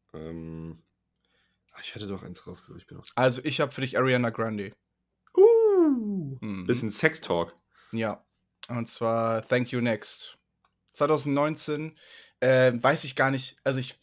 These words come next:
Speaker 2: würde gar nicht sagen, dass es ihr großer Durchbruch war, aber das Ding ist ja so krass geboomt und alles, was davor rauskam, kenn ich, kennt man gar nicht.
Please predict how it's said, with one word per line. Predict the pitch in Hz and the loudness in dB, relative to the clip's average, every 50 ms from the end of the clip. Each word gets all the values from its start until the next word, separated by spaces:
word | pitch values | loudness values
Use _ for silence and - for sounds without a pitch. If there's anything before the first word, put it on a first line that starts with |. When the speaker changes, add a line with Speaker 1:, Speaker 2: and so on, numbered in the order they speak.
| - | -20
Speaker 2:
würde | 131 131 135 143 147 143 | -10 -8 -6 -6 -4 -2
gar | 139 139 | 0 0
nicht | 135 135 131 | 0 0 -2
sagen, | 135 127 | -2 -2
dass | 127 123 - | -2 -4 -6
es | - - - | -8 -10 -10
ihr | - 117 120 | -8 -10 -10
großer | 123 123 123 131 135 135 131 131 131 127 131 - 120 | -6 -4 -2 -2 0 0 -2 -2 -4 -4 -4 -6 -6
Durchbruch | 117 - 131 135 131 - - 123 117 - | -6 -4 -4 -6 -6 -6 -8 -12 -6 -4
war, | 120 110 | -2 -2
aber | 110 117 | -2 -2
das | 113 110 - | -6 -8 -8
Ding | - 127 123 123 | -8 -6 -6 -6
ist | 113 - - | -6 -6 -4
ja | 120 117 117 | -4 -2 -4
so | 117 120 127 127 127 | -4 -4 -8 -8 -8
krass | 127 - - 123 131 - | -8 -10 -10 -10 -10 -10
geboomt | - 123 123 120 117 117 120 123 123 - - | -12 -12 -10 -8 -6 -6 -6 -8 -10 -14 -16
und | - - 104 107 113 - - _ | -16 -14 -12 -12 -12 -14 -14 _
alles, | - 120 120 117 - | -6 -4 -4 -4 -6
was | 123 120 - | -8 -6 -4
davor | - 117 - - - 131 127 | -4 -4 -4 -2 0 0 0
rauskam, | 123 123 120 - - 123 117 117 | 0 -2 -4 -4 -6 -6 -6 -6
kenn | - 123 120 | -8 -8 -8
ich, | 117 120 - | -8 -10 -12
kennt | - - 123 - | -14 -14 -12 -12
man | 110 110 98 | -12 -10 -8
gar | 104 104 110 | -8 -8 -6
nicht. | 117 117 - - | -8 -10 -10 -14